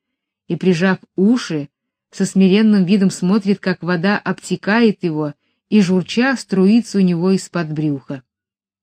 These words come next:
Но вот он бежит ко мне отряхиваться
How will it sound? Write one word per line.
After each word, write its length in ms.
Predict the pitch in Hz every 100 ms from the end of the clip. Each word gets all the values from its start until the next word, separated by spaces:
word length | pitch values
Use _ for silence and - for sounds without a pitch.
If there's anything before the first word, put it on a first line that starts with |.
| _ _ _ _
Но 100 | 185
вот 200 | 185 185
он 140 | 180 165
бежит 300 | 170 170 -
ко 160 | 170
мне 180 | 160 160
отряхиваться 840 | 151 180 247 - 151 151 - 147